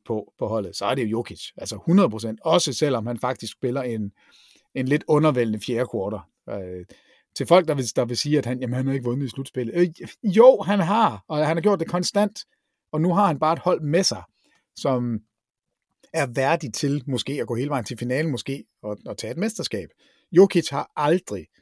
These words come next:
han har aldrig faldet ud af, af kampe, altså hvor han er sådan helt væk. Han, han præsterer altså på højt niveau og har gjort det altid.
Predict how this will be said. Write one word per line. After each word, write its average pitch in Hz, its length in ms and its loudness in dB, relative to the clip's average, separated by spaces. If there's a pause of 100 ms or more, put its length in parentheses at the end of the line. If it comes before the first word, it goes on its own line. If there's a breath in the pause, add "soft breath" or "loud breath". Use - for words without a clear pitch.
han 147 120 -6
har 143 60 -2
aldrig 175 200 4
faldet 139 400 0
ud 214 180 2 (220)
af, 123 380 -4
af 139 160 -8
kampe, 135 360 -6 (440 soft breath)
altså 123 160 -10
hvor 127 100 0
han 123 120 -2
er 120 60 -2
sådan 135 200 -4
helt 110 260 0
væk. 120 200 -6 (440 soft breath)
Han, 127 120 -8 (100)
han 139 160 -4
præsterer 160 340 4
altså 127 180 0
på 127 80 -4
højt 135 220 0
niveau 120 200 -4
og 131 80 0
har 120 60 -4
gjort 131 260 -2
det 113 60 -4
altid. 98 320 -10